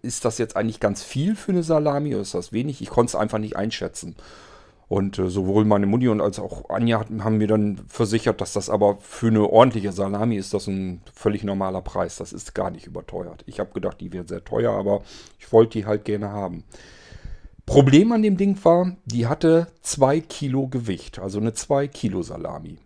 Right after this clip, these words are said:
So, das hab ich auch meiner Mutter und so weiter erzählt. Die hat gesagt, "Du hast, hast doch einen an der Waffel. Ähm, die wird dir doch schlecht. Du kannst doch nicht jeden Tag, ähm, stückeweise Salami futtern. Was glaubst du denn,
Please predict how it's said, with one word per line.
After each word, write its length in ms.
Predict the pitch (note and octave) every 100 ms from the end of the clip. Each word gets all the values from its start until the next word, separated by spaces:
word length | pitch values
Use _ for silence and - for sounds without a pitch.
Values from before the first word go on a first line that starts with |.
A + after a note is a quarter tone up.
| _ _ _ _ _ _ _ _ _ _ - - - - -
So, 200 | C#3 C#3+
das 180 | G2+ A2+
hab 120 | D#3+
ich 220 | D3 - -
auch 160 | C3 C3+
meiner 280 | C3+ B2 A2+
Mutter 180 | C#3+
und 100 | F#3+
so 120 | F3+ E3+
weiter 160 | E3
erzählt. 320 | D#3+ - D#3+
Die 60 | C3+
hat 60 | B2+
gesagt, 220 | A2 G2+
"Du 60 |
hast, 200 | G#2 -
hast 220 | G#2 G#2 G#2+
doch 80 |
einen 180 | G#2 G#2
an 120 | G#2+
der 160 | G#2 G2+
Waffel. 340 | C3 G2 F2 -
Ähm, 300 | F2+ G2+ G2 -
die 240 | G#2 A2
wird 140 | B2+ A#2
dir 80 | G#2
doch 120 | G2+
schlecht. 380 | - C3 - G2+
Du 40 |
kannst 280 | - A#2 A2
doch 80 | G2+
nicht 160 | G2
jeden 240 | A2 A2+ G#2
Tag, 160 | A2+ - -
ähm, 540 | - F#2 G2+ G2 - -
stückeweise 760 | - - F#3 B2+ A2+ A#2 A2
Salami 440 | G#2+ A2 B2+ C3 G2+
futtern. 300 | - G2+ G2
Was 160 | G2 -
glaubst 260 | G#2 -
du 20 | G#2
denn, 240 | G#2